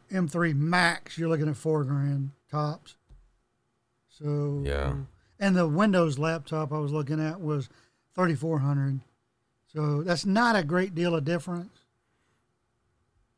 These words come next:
Speaker 1: Thirty-four hundred
Speaker 2: Yeah.
Speaker 1: is six hundred bucks. Um, so I'll say they're comparable,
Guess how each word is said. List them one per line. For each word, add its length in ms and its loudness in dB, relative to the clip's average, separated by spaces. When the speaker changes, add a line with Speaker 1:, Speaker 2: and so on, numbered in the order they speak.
Speaker 1:
Thirty-four 480 0
hundred 380 0
Speaker 2:
Yeah. 240 -4
Speaker 1:
is 160 -8
six 260 -4
hundred 220 0
bucks. 260 -8
Um, 600 -2
so 720 0
I'll 100 0
say 160 0
they're 120 2
comparable, 600 -6